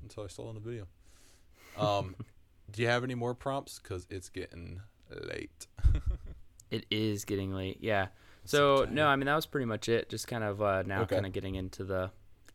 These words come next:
Speaker 2: the indie game on my
Speaker 1: Yeah.
Speaker 2: GoPro, trying to actually
Speaker 1: Dude,
Speaker 2: get some
Speaker 1: it
Speaker 2: footage.
Speaker 1: can get, it can get expensive. <laughs>
Speaker 2: Yeah.
Speaker 1: If you want it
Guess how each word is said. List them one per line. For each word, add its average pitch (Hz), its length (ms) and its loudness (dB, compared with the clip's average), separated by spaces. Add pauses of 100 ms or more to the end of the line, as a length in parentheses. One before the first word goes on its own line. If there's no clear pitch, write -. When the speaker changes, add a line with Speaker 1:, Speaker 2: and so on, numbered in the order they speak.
(100)
Speaker 2:
the 107 120 2
indie 104 440 -2
game 95 380 0
on 98 300 -6
my 95 340 -4 (640)
Speaker 1:
Yeah. 92 400 0
Speaker 2:
GoPro, 98 380 2 (260)
trying 98 200 -4
to 95 40 -2
actually 95 300 -4
Speaker 1:
Dude, 101 80 0
Speaker 2:
get 98 100 -2
some 95 120 -4
Speaker 1:
it 101 40 -2
Speaker 2:
footage. 98 320 2
Speaker 1:
can 107 180 -2
get, 104 140 -6 (480)
it - 180 -10
can 147 140 -6
get 107 320 -2
expensive. - 720 -14 (300)
<laughs> - 600 0
Speaker 2:
Yeah. 90 260 4 (180)
Speaker 1:
If 98 160 -16
you 87 120 -8
want 80 160 -8
it - 100 -12